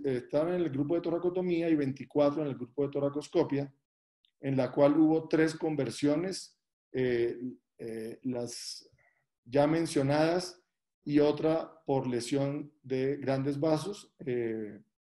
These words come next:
vena subclavia, y una mortalidad, eh,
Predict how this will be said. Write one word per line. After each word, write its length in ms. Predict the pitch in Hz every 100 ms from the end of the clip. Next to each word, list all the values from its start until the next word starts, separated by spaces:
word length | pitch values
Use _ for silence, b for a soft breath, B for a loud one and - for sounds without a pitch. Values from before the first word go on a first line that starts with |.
| _ _
vena 300 | 127 139 147
subclavia, 720 | 143 123 156 147 156 208 - - _ _ _ _ _ _ _ _ _ _ _
y 200 | 185 226
una 260 | 220 202 202
mortalidad, 840 | 196 180 - 139 139 143 156 - - _ _ _
eh, 440 | - 147 139 135